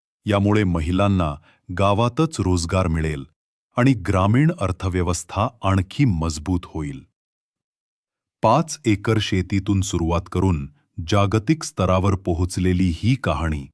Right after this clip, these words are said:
सिद्ध करते की संकल्प पक्का असेल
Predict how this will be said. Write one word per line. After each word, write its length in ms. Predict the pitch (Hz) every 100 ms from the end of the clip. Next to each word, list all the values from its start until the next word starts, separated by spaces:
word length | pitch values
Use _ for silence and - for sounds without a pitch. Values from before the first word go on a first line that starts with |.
| _ _ _
सिद्ध 420 | - - 123 104 147
करते 540 | - - 90 76 - _ - _
की 100 | -
संकल्प 680 | 151 - 107 104 151 160 156
पक्का 600 | 180 - 107 - _ 170
असेल 460 | 143 - 92 80 67